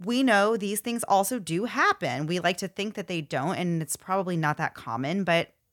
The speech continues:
these kind of things definitely happen. We've heard about cases where there has been police coercion, and for whatever reason, they have a story that they want to stick to, and they pursue the investigation in that direction,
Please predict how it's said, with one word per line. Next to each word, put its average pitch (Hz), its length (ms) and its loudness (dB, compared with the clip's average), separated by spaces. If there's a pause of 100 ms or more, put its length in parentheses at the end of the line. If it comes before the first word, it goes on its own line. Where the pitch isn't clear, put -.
(120)
these 202 260 -2
kind 196 140 2
of 175 80 -6
things 170 180 -4
definitely 151 280 -2
happen. 127 300 -4
We've 147 140 -4
heard 165 180 -2
about 156 200 0
cases 147 440 -6
where 135 220 -4
there 139 120 -4
has 135 260 -2
been 139 180 -4
police 139 320 -6
coercion, 131 540 -6
and 135 160 -6
for 147 100 -4
whatever 147 460 -2
reason, 165 480 -2
they 147 140 -2
have 151 120 -2
a 160 60 -4
story 156 300 -4
that 143 100 -8
they 147 80 -6
want 139 160 -6
to 135 40 -8
stick - 240 -8
to, 147 160 -8
and 143 140 -2
they 139 60 -4
pursue 160 640 -4
the 156 80 -4
investigation 135 540 -6
in 131 80 -4
that 123 140 -6
direction, 127 520 -10